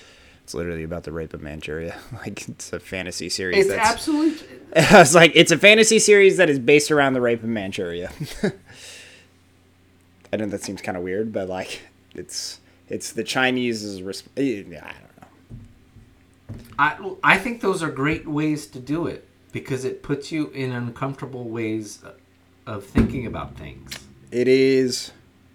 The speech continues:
Speaker 1: the beauty of science fiction and
Speaker 2: Correct.
Speaker 1: fantasy writing, where it is,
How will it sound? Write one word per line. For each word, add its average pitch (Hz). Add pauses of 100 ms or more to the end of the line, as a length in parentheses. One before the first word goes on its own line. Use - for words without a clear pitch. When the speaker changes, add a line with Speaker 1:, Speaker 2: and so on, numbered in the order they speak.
(140)
Speaker 1:
the 123
beauty 131
of 131
science 120
fiction 92 (100)
and -
Speaker 2:
Correct. 143
Speaker 1:
fantasy 95
writing, 67 (440)
where 98
it 95
is, 95